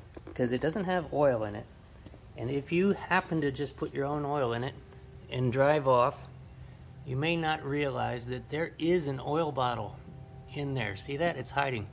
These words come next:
If you saw <laughs> Dan's video, he found it right at the end. But if you were to go off and mow with that in there and it got hot,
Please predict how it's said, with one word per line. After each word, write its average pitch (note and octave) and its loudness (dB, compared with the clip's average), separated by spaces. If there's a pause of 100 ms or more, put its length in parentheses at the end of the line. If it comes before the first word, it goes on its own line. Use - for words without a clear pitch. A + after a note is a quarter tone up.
(720)
If - -12
you B2 -4
saw D3 0
<laughs> - -2
Dan's C#3+ 4
video, C3 4
he D3 0
found C#3+ -2
it C3+ -6
right C3+ -2
at C3+ -6
the C3+ -2
end. C3 -2 (1400)
But B2+ 0
if C#3+ -2
you C4+ 0
were C#4 4
to D3+ 2
go C#3+ 2
off C3+ 2
and G#2+ 0
mow B2+ 2
with A2+ -2
that B2+ -2
in C3+ 0
there A2 -4
and G#2+ -6
it A2 -8
got A#2+ 0
hot, B2 -2